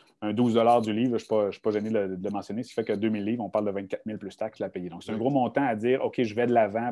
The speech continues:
Speaker 1: pour, euh, je crois à mon produit. » Donc, j'ai eu deux mille <laughs> livres que, que j'ai dû aller chercher, que j'ai mis dans mon sous-sol. <laughs> Écoute, c'est, c'est de la boîte, là, deux mille livres, c'est de la boîte, ça finit plus. Là, c'est comme, « Bon,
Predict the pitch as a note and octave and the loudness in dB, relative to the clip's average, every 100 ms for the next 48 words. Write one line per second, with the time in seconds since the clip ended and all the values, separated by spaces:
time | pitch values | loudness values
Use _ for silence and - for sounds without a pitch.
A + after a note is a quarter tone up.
0 | - B2 B2+ B2+ - - - - A2+ G#2 | 0 4 6 4 0 -20 -20 -6 0 2
1 | G2 F#2+ F#2 F#2 G2 - B2+ B2 A2+ A2+ | 4 2 0 -2 -4 -2 2 2 2 2
2 | G2 - _ - G#2+ G2 G#2 A2 A#2+ G#2+ | 0 -4 _ -8 -6 -4 -2 0 0 -2
3 | F#2+ B2+ C3+ A#2 B2 C#3 E3 - - _ | 0 2 2 2 2 4 2 -2 -14 _
4 | - _ - C3+ - - - - A#2+ A2 | -20 _ -6 -6 -8 -18 -20 -2 0 2
5 | A2+ B2+ B2+ A#2 B2 - - C3+ C#3+ _ | 4 4 4 4 0 0 4 4 2 _
6 | - A2+ G#2 G#2+ B2+ B2 A#2+ A2 A2+ - | -2 0 2 2 4 2 0 -2 -6 0
7 | A#2+ B2+ C3 - - - - - D#3+ - | 2 4 2 -4 -20 -20 -16 -8 -8 -4
8 | B2+ - A#2 - A2+ A2+ A2 B2+ C3 A#2 | -2 0 -2 -2 0 2 6 6 6 4
9 | A#2+ A#2+ B2+ C3+ A#2 A2 A2 B2+ - - | 4 4 4 2 2 2 4 2 2 -4
10 | A2+ - C#3 - - - - _ _ - | -6 -6 -6 -8 -18 -18 -20 _ _ -6
11 | - A2+ A#2 A#2 A#2 C3 | -2 2 2 4 4 2